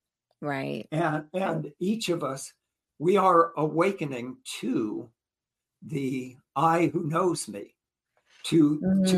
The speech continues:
Speaker 1: Mm-hmm.
Speaker 2: present living, the real fact, the fundamental fact of who I am, if, is goodness itself.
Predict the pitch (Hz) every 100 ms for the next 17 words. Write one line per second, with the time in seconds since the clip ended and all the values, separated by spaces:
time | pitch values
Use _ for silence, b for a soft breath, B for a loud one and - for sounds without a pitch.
0 | 156 151 147 - 185 202 226 233 - -
1 | 151 170 196 170 196 190 b b - 156
2 | 170 214 202 135 - _ 226 202 147 -
3 | - - _ 226 233 214 208 180 - -
4 | 208 160 - 139 131 - 147 214 202 196
5 | 185 185 202 127 104 117 _ _ _ _
6 | _ _ _ _ _ _ _ - 147 -
7 | _ _ _ _ _ _ _ _ _ _
8 | 170 165 151 - - _ _ _ _ _
9 | _ _ - 202 170 175 151 170 - -
10 | 175 151 107 -